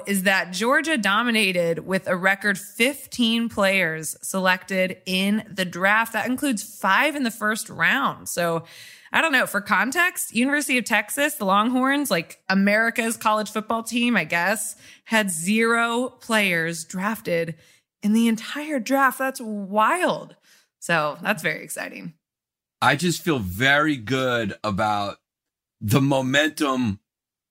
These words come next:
Speaker 2: of your world as your baby's coming out.
Speaker 1: Oh,
Speaker 2: Sam Dekker
Speaker 1: yeah.
Speaker 2: with a championship. The
Speaker 1: Mm-hmm.
Speaker 2: Bulldogs,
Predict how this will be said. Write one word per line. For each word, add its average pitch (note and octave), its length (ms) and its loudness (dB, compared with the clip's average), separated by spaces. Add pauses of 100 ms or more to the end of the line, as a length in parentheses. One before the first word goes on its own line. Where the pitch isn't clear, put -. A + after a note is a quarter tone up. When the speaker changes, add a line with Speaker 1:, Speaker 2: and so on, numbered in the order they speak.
(160)
Speaker 2:
of C#3 520 2
your C3+ 420 2
world B2+ 560 -2 (120)
as A#2 300 0
your A#2 100 0
baby's A#2 420 -2
coming A#2 280 -2
out. A2+ 320 -4 (200)
Speaker 1:
Oh, F#3+ 180 0
Speaker 2:
Sam D3+ 240 4
Dekker - 60 -2
Speaker 1:
yeah. C#3 300 2
Speaker 2:
with B2+ 120 -4
a B2 60 -4
championship. A#2+ 920 -2 (640)
The E3 180 2
Speaker 1:
Mm-hmm. C3 80 2
Speaker 2:
Bulldogs, C#3+ 880 2